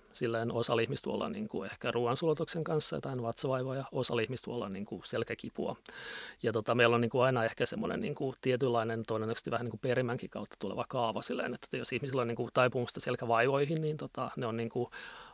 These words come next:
aika herkästi uusiutuvia. Ja ehkä enemmänkin semmonen pitkän ajan kulku pitkittyneissä kivussa menee silleen, että siinä on aina niinku parempia jaksoja ja huonompia jaksoja, parempia jaksoja ja huonompia jaksoja silleen, että tota,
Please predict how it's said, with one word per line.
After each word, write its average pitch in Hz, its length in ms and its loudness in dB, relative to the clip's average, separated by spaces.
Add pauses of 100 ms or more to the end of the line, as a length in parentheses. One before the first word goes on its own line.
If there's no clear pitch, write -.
aika 110 300 4
herkästi - 400 -2
uusiutuvia. - 640 -2 (800)
Ja 110 160 4
ehkä 117 240 4
enemmänkin 120 340 4
semmonen 113 300 -2
pitkän 117 320 -2
ajan 101 360 -4 (240)
kulku 127 440 2 (380)
pitkittyneissä 127 560 0
kivussa 127 300 0
menee - 220 0
silleen, 117 200 -4
että 113 100 -6
siinä 123 120 0
on 117 80 2
aina 113 180 4
niinku 110 220 -4
parempia 113 420 2
jaksoja - 340 -2
ja 139 80 -4
huonompia 226 400 -2
jaksoja, - 320 -4
parempia - 400 -4
jaksoja - 260 -4
ja 214 100 -4
huonompia - 380 -2
jaksoja - 360 -4
silleen, 226 340 0
että - 200 -12
tota, - 140 -4